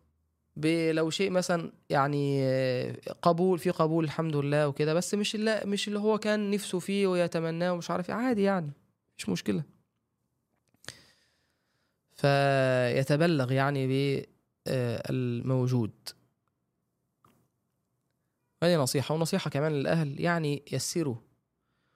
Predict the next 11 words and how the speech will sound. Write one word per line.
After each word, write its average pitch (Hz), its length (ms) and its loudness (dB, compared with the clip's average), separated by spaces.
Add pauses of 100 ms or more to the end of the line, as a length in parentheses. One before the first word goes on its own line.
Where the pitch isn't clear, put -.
(280)
وأحيانًا 131 1120 2
ال-، 131 380 -2
ال-، 127 400 -6
ال-، 131 300 -8 (640)
ال-، 120 260 -2
الأب 147 520 0
مثلًا 156 480 0
بينسى 170 500 0 (760)
إن 131 140 -2
هو 156 240 4
فترة 165 380 0